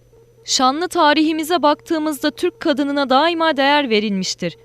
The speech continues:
Özellikle Atatürk devrimleri ve ilkeleriyle aydınlanan Türkiye Cumhuriyeti'nde birçok Avrupa ülkesinden önce kadınlara demokratik hakları verilmiş, kadınlar sosyal hayatta hak ettiği değeri kazanmıştır.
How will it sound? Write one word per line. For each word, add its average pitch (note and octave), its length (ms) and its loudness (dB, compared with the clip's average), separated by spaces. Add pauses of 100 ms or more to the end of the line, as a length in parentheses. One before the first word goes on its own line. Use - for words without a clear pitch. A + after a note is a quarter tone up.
(220)
Özellikle C4+ 640 0
Atatürk C#4 520 -4
devrimleri C#4+ 560 0
ve D4+ 120 0
ilkeleriyle B3+ 800 -2
aydınlanan A3 680 -2
Türkiye C#4 500 -4
Cumhuriyeti'nde G#3+ 880 -4
birçok E4 420 -2
Avrupa C#4+ 420 -2
ülkesinden B3 760 -6
önce G3+ 380 -4 (260)
kadınlara D4+ 560 -4
demokratik D4+ 580 -4
hakları A3 420 -2
verilmiş, F#3 520 -4 (340)
kadınlar E4 500 -2
sosyal E4 520 -4
hayatta D4 440 -2
hak E4 180 -4
ettiği D4+ 340 -6
değeri B3 260 -2
kazanmıştır. F3 800 -8